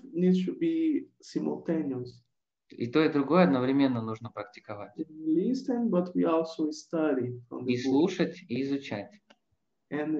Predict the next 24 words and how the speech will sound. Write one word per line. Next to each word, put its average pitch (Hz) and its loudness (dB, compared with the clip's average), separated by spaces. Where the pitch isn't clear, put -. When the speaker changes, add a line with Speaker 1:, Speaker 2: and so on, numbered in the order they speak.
Speaker 1:
if 185 4
we 185 4
can 185 2
do 269 2
this 185 -4
simultaneously, 175 -2
you 135 0
know, 135 -2
for 143 -4
a 143 -8
few 151 2
years, 180 0
we 156 -2
can - -8
see - -8
that 160 -2
there 156 0
is 156 -2
going 160 -2
to - -12
be 151 0
a 143 -2
huge 185 2
progress. 139 -6